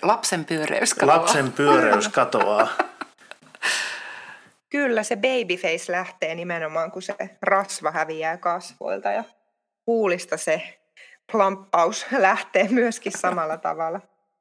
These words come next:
Speaker 2: Okei, no niin, tämähän oli todella opettava jakso. Mie, mie en tohtinut sanoa babyfacea tuossa äsken, koska mä mietin, että onkohan se minun itse keksimää sana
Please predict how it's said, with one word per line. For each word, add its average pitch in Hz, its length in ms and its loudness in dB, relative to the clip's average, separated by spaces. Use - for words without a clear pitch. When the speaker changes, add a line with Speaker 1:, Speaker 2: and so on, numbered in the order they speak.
Speaker 2:
Okei, 143 580 0
no 165 80 2
niin, 185 200 2
tämähän 147 380 2
oli 131 120 0
todella 156 400 4
opettava 117 440 2
jakso. 123 420 0
Mie, 147 220 4
mie 143 100 6
en 143 60 2
tohtinut 147 380 0
sanoa 156 340 4
babyfacea 107 840 0
tuossa 107 340 0
äsken, 107 300 -2
koska 104 240 -2
mä 120 120 -6
mietin, 127 340 0
että 107 180 -6
onkohan 113 280 -2
se 110 80 -6
minun 117 260 -4
itse 113 240 -6
keksimää 98 480 -4
sana 107 240 0